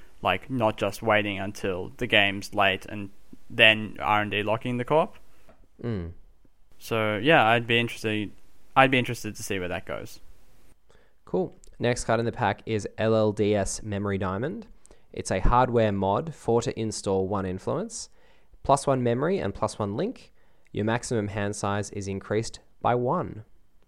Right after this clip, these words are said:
Speaker 2: This is just a, an all-around efficiency piece of hardware. Gives you one of everything. Link, a memory, and an extra ha-, card in your hand.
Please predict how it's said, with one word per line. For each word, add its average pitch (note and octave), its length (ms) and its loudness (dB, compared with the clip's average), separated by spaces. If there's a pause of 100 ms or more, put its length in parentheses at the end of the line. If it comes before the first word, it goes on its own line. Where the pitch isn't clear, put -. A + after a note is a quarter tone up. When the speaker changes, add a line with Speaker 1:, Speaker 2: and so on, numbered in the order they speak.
(160)
Speaker 2:
This F#3+ 180 -10
is - 60 -14
just C#3+ 280 -6
a, B2 260 4
an C3+ 120 -4
all-around C#3 680 2
efficiency A2+ 600 -4
piece - 300 -6
of - 80 -12
hardware. E2 500 -4 (240)
Gives E3 160 -2
you B2 80 2
one A2 160 6
of F2+ 80 0
everything. E2 480 -6 (540)
Link, D#3+ 500 -4 (260)
a A#2+ 80 -2
memory, G#2+ 480 0
and G2 140 -2
an F#2 180 -4
extra - 300 -6
ha-, F2+ 160 -12
card F2 300 0
in F2 40 -4
your E2+ 120 -6
hand. - 340 -10